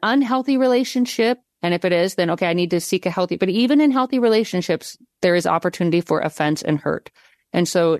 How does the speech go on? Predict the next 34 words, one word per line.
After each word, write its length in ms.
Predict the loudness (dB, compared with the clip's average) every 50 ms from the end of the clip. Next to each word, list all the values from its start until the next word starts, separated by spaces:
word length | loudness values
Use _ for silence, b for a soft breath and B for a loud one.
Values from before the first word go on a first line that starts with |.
| -4
taking 400 | -6 -4 -2 -2 0 2 2 2
the 80 | 2 2
time 320 | 0 -2 -2 -2 0 0
and 120 | 0 0 0
taking 300 | -2 -4 -2 -2 -2 -2
that 160 | -2 -4 -4
first 240 | -2 -2 -2 -2 -4
step, 280 | -4 -2 -2 -2 -2
maybe 460 | -2 0 0 0 2 2 2 0 2 2
it 200 | 2 0 0 0
is 420 | 0 0 2 2 0 -2 -4 -6
joining 380 | -4 -2 -2 0 2 0 0 0
a 40 |
book 240 | 0 0 -2 -2 -2
club, 420 | -6 -6 -2 0 0 2 0 0 0
maybe 340 | 0 -2 0 0 0 0
it 100 | 0 0
is 280 | 2 2 2 2 0 -2 b b b b b _ _
finding 540 | -4 -2 0 0 0 0 0 0 0 0 0
a 80 | -2 -2
small 200 | -2 -2 -2 0
Bible 260 | 0 0 0 -2 -2
study, 160 | -2 0 0
maybe 160 | 0 0 0
it's 100 | 0 0
just 140 | 0 2 2
inviting 440 | 2 2 2 0 0 0 0 0 0
one 200 | 0 0 0 0
neighbor 320 | 0 0 0 0 0 0
over 240 | 0 -2 0 0 0
and 120 | 0 2
you 80 | 0 0
start 320 | 0 -2 -2 -4 -4 -2
there. 320 | -2 -2 0 0 -4 -6